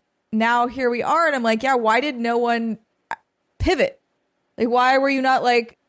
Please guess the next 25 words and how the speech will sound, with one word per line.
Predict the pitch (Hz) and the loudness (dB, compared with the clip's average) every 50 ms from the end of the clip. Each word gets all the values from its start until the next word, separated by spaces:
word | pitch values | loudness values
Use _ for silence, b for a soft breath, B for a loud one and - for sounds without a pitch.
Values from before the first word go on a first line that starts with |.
| _ - | _ -12
'You | - 254 | -8 -2
know | 262 285 294 | 0 0 2
what? | 285 262 262 262 240 - | 2 2 2 2 2 0
We | 233 240 | -4 -6
should | - - - 240 220 208 - | -6 -4 -4 -4 -4 -4 -10
probably | - - 233 226 226 233 226 | -10 -4 0 0 2 2 0
build | 220 220 220 214 214 | 0 2 0 2 2
in | 214 190 | 2 0
a | 185 | 0
few | 214 - - 220 233 285 254 | -4 -6 -4 -2 -2 0 0
betas. | 214 185 170 170 175 180 208 233 233 226 - _ _ _ _ _ _ _ _ _ _ _ - | 0 0 0 0 0 0 0 -2 -4 -6 -10 _ _ _ _ _ _ _ _ _ _ _ -8
We | 208 208 196 | -4 -4 -2
should | 196 - - 214 196 196 196 - | -2 -2 0 0 0 0 -2 -4
fill, | - - 208 208 208 190 - - | -6 -2 0 2 2 0 0 -2
like,'" | - 208 202 - _ _ _ _ _ _ _ _ _ _ _ _ _ _ - | -4 -4 -4 -4 _ _ _ _ _ _ _ _ _ _ _ _ _ _ -2
or | 220 277 294 277 262 262 269 | 0 2 2 2 2 2 2
like | 247 233 214 220 220 | 2 2 0 0 -2
you | 220 | -4
said, | 247 - - 285 269 247 233 226 226 240 - _ _ _ - | -4 -2 -2 0 2 2 2 2 0 -2 -10 _ _ _ -8
this | 214 214 - | -6 -6 -4
is | 254 233 | -4 -4
an | 233 220 | -4 -4
early | - - 196 214 240 233 | -2 -2 0 0 0 0
access | - - 185 202 214 - - 233 220 220 220 | 2 2 0 0 0 -2 -4 -4 -4 -4 -4
thing. | - - 220 214 214 214 214 220 226 220 | -4 -2 -2 0 0 0 0 -2 -4 -6